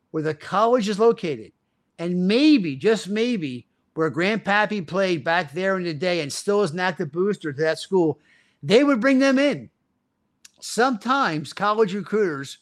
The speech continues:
or now since the Gen X, Y, Z folks like to use talent acquisition leaders, which is still a recruiter, will see these as juco folks or other talent that might be best suited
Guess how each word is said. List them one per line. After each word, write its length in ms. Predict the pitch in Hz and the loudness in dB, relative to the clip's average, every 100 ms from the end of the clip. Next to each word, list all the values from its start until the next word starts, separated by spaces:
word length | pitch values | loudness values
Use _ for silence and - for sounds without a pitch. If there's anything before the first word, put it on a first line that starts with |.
| _ _ _ _ | _ _ _ _
or 160 | 156 156 | -10 -6
now 200 | 160 156 | -4 -4
since 300 | 147 170 151 | -4 -8 -10
the 100 | 151 | -10
Gen 400 | 139 165 165 165 | -8 -4 -4 -4
X, 280 | 143 156 - | -2 -4 -4
Y, 380 | 143 160 160 156 | -4 0 2 0
Z 300 | 135 165 180 | -2 -2 -2
folks 400 | 151 139 143 - | -4 -6 -6 -6
like 180 | 143 143 | -8 -6
to 80 | 147 | -6
use 320 | 143 143 127 | -4 -4 -6
talent 420 | - 160 156 143 | -6 -2 0 0
acquisition 640 | 143 147 143 143 180 156 | 0 0 0 -2 -2 -4
leaders, 360 | 135 120 135 - _ _ _ - | -10 -12 -16 -18 _ _ _ -2
which 200 | 170 165 | -2 0
is 80 | 151 | -4
still 540 | - 220 196 170 156 _ _ _ | 4 6 6 4 0 _ _ _
a 80 | 156 | -4
recruiter, 760 | 143 143 - 208 208 117 127 131 _ _ _ _ _ _ _ | -4 -2 4 8 8 6 -4 -10 _ _ _ _ _ _ _
will 100 | 185 | -2
see 360 | 180 - 269 277 | -2 0 2 2
these 480 | 233 240 240 220 - | 0 0 -2 -4 -6
as 300 | 170 180 - | -4 -4 -4
juco 540 | - 226 196 170 139 | -2 -2 0 0 0
folks 500 | - 127 98 - - _ _ _ _ _ - | -4 -6 -8 -16 -20 _ _ _ _ _ -8
or 160 | 165 170 | -4 2
other 260 | 214 226 | 4 4
talent 420 | 180 196 208 180 | 0 -2 -2 -2
that 220 | 151 151 147 | -2 -4 -4
might 320 | 165 202 - | -4 -4 -4
be 300 | 208 196 - _ _ | -6 -6 -8 _ _
best 340 | - 202 196 - | -2 2 2 0
suited 420 | 185 180 190 175 | 2 2 2 -4